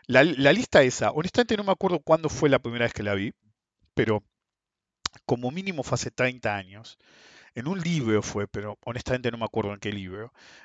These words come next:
Em, si vos tenés una pérdida X, los porcentuales funcionan así. Siempre vas a necesitar más, eh, que recupere más para estar hecho. Entonces,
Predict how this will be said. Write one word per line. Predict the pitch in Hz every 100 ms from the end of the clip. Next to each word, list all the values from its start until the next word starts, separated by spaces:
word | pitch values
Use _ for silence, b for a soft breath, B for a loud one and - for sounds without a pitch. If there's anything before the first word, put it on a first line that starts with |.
| b -
Em, | 120 117 110 107 104 101 _ _ _ _ - - _ _ _ _ _ _
si | - 131
vos | 190
tenés | 277 262
una | 170
pérdida | 151 143 123
X, | 113 - 101 - - _ _ -
los | 117
porcentuales | - 123 143 147 254 -
funcionan | 117 135 117
así. | 110 - 131 -
Siempre | - 214 220
vas | 202 185
a | 156
necesitar | 123 123 135 127 -
más, | 135 160 156 120 - - _ _ _ _ _ _ _ _ -
eh, | 113 101 101 _ _ _ _ _ _ _ - _ _ _
que | - 113
recupere | 120 123 180 180
más | 127 160 151 110 - - _ _ _ _
para | 123 113
estar | - 151 -
hecho. | 202 185 - 101 _ _
Entonces, | 127 127 135 -